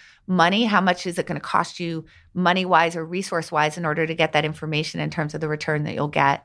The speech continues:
in improving the decision that you make? Then within the stuff you could know, there's stuff that costs too much and stuff that is sort of at the right cost.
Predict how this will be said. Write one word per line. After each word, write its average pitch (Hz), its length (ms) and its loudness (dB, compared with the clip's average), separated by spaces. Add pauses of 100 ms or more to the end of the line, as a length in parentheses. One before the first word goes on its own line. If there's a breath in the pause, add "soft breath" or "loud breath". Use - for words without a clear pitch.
(160)
in 143 120 -2
improving 156 500 -4
the 139 100 -6
decision 196 400 2
that 190 100 4
you 180 100 0
make? 165 360 2
Then 180 280 2
within 214 360 2
the 220 80 0
stuff 190 260 0
you 180 80 -4
could 208 240 -2
know, 156 400 0 (200 soft breath)
there's 170 120 -2
stuff 160 260 0
that - 100 -6
costs - 300 0
too 165 80 -8
much 156 220 -6
and 165 80 -12
stuff - 260 -6
that - 260 -4 (180)
is 170 100 -4
sort 156 160 0
of 151 140 -4
at 170 200 2
the 180 80 -4
right 151 200 -4
cost. - 400 -6